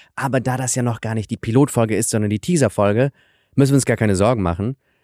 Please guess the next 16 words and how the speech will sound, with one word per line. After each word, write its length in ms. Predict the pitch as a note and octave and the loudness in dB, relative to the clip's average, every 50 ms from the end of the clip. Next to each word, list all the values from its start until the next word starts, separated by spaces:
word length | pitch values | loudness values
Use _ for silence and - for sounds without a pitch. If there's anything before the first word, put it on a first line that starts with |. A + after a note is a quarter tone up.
| _ _ _ | _ _ _
Das 140 | - A2+ - | -2 0 0
heißt, 220 | D#3 D3+ - - | 0 0 -2 -6
schreibt 460 | - - - C#3+ D3 F3+ F#3 - - | -10 -6 -2 0 2 2 0 -2 -4
mir 180 | A2+ F#2+ D#2 - | -4 -4 -2 -2
an 140 | F#2+ F#2+ F#2+ | -4 -4 -2
die 120 | G#2+ G#2+ | -2 -2
Adresse 600 | G#2 G2+ G#2 G2+ B2 D3 C#3+ - - C3 D3 F3 - _ _ _ _ _ _ _ _ _ _ _ - | -2 -2 0 0 0 0 0 -2 -2 -4 -4 -4 -8 _ _ _ _ _ _ _ _ _ _ _ 0
die 120 | A2 A2+ | 2 2
auch 140 | A2 A2 A#2+ | 2 2 2
in 80 | A2+ | 0
der 80 | A2 G2+ | 0 0
Beschreibung 480 | G2 G2+ - - A#2 B2 C3+ C3 A2+ G2+ | 0 -2 -2 0 0 2 2 2 0 0
stehen 240 | - - G2 G2 | 0 -2 0 0
wird 120 | F#2 F#2 F2+ | 0 0 0
dieses 180 | F2+ F#2 F2+ | -2 -4 -4
Podcasts, 600 | - - A#2+ B2+ - - A2+ A2+ C3 - - - | -4 -2 -4 -2 -2 -2 -2 -2 -2 -4 -6 -12